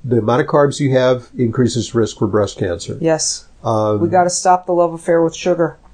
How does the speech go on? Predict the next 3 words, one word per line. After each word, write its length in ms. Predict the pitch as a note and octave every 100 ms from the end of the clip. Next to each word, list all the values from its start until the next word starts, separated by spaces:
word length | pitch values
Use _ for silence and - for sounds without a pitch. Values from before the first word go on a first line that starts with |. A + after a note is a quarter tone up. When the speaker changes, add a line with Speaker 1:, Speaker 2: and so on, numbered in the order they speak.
| - - - -
Speaker 1:
Right. 360 | C#3 F#3 G#2 - - - - -
And, 540 | C3+ B2+ B2+ B2 A#2+ B2
uh, 380 | B2 B2 A#2+